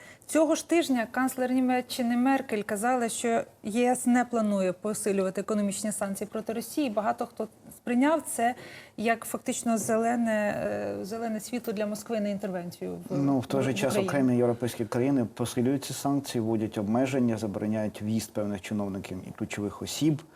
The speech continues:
Speaker 2: забороняють в'їзд, відмовляють в'їзд на ключових, е, переговорщиків або не переговорщиків, а представників, е, сепаратистських, е, угруповань. Тобто певні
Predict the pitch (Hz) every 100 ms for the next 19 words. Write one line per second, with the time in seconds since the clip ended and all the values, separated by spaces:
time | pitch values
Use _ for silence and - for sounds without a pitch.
0 | - - - - 101 110 110 117 117 107
1 | - 113 113 107 110 113 113 110 101 104
2 | 107 101 107 104 101 101 - 107 113 104
3 | - - 107 104 104 101 92 104 101 110
4 | 107 - - 98 98 95 110 92 117 117
5 | - 101 - - 110 107 117 101 - 104
6 | 98 - 107 110 104 - 95 - 104 98
7 | 101 104 117 175 180 156 127 - - -
8 | 127 120 127 175 180 165 165